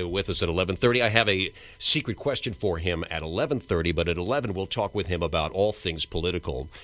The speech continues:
That would be, uh, the president, uh, ex-, expand or extending, wanting to, proposing to extend the Bush-era tax cuts today.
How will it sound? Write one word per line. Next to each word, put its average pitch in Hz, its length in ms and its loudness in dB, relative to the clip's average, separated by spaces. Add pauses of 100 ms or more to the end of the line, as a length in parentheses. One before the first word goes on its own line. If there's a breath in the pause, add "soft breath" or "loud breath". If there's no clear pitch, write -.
(240 loud breath)
That 92 200 -2
would 90 160 -4
be, 85 420 -2
uh, 78 140 -6
the 80 100 -10
president, 90 600 -2
uh, 87 140 0
ex-, - 320 -2 (160)
expand 98 680 -2
or 90 120 -2
extending, 98 580 0
wanting 113 360 4
to, 90 140 -2
proposing 110 500 -2
to 90 140 -4
extend 90 520 -2
the 82 100 -4
Bush-era 87 500 -6
tax - 380 -2
cuts - 300 -2
today. 78 420 -6